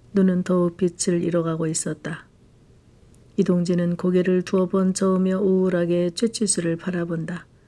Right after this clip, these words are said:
해벌어진 옷깃 사이에 내비친 가슴에는 뼈가 솟아나 있었으며 산바람에 타서 아직 때를 벗지 못한 거무스름한 얼굴에 비해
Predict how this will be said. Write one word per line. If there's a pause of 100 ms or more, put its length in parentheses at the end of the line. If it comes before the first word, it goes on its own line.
(460)
해벌어진
옷깃
사이에
내비친
가슴에는
뼈가
솟아나
있었으며 (480)
산바람에
타서
아직
때를
벗지
못한
거무스름한
얼굴에 (440)
비해